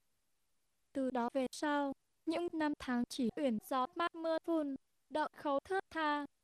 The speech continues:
thanh sam nhẹ nhàng càng lúc càng trôi xa. Đậu khấu, một loại quả có thể làm thuốc trong đông, tây y. Ngực thoáng đau, chuyện xưa mịt mù lướt đi, chợt nhận ra đã là cách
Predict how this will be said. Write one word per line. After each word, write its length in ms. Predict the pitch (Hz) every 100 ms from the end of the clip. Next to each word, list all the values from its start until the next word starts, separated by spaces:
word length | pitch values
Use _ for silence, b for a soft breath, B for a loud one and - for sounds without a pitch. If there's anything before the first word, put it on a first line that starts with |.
| _ -
thanh 240 | - 320 311
sam 260 | - 349 339
nhẹ 220 | 339 330 320
nhàng 280 | 277 254
càng 280 | 240 285 269 254
lúc 220 | 339 370 -
càng 240 | 285 254
trôi 260 | - 311 302
xa. 460 | - 330 311 302 294 - _ _ _ _ _ _ _ _ _ _ _
Đậu 180 | - 302 -
khấu, 380 | - 285 269 320 - -
một 180 | 247 -
loại 240 | 320 302
quả 200 | - 285 233
có 180 | - 233
thể 200 | - 285 220
làm 240 | 269 247
thuốc 240 | 233 349 370
trong 280 | - 302 294
đông, 340 | 302 302 294 285 _ _ _
tây 180 | 311 302
y. 300 | 311 311 311 - _ _ _ _ _ _ _ _ _ _ _
Ngực 260 | - 294 -
thoáng 240 | - 254 254
đau, 360 | 311 302 302 294 _ _ _
chuyện 200 | - 320
xưa 200 | - 330 320
mịt 240 | 294 -
mù 240 | 320 294 269
lướt 200 | 381 392
đi, 340 | 320 330 320 311 _ _ _
chợt 220 | 339 302
nhận 160 | 339 339
ra 160 | 311 302
đã 180 | 349 359
là 200 | 285 247
cách 200 | - 339